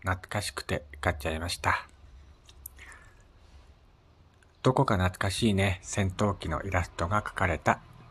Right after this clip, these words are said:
長方形の紙袋に入った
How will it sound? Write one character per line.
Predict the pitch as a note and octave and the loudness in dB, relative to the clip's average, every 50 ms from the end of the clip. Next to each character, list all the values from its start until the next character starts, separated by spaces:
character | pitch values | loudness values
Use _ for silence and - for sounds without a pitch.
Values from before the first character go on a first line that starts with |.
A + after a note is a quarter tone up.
| - - - - - - - - - | -20 -18 -18 -18 -20 -18 -18 -10 -2
長 | - C3+ C3+ | 2 2 2
方 | C3 D#3+ E3 D3+ | 4 2 2 2
形 | - A2+ F#2 | 4 2 2
の | D#2+ D2+ - - - - - - - - - - - - | 2 0 -4 -8 -14 -20 -20 -20 -20 -20 -20 -20 -14 -8
紙 | - - G2+ F#2+ F2+ | -4 -2 0 0 2
袋 | G2 G2+ - - E2 D#2+ | 0 -2 -2 -2 -2 -2
に | D#2+ D#2 | -2 -2
入 | - - E2 | -4 -4 -4
っ | D2+ - - - - | -4 -6 -8 -4 0
た | A2+ - - | 0 0 0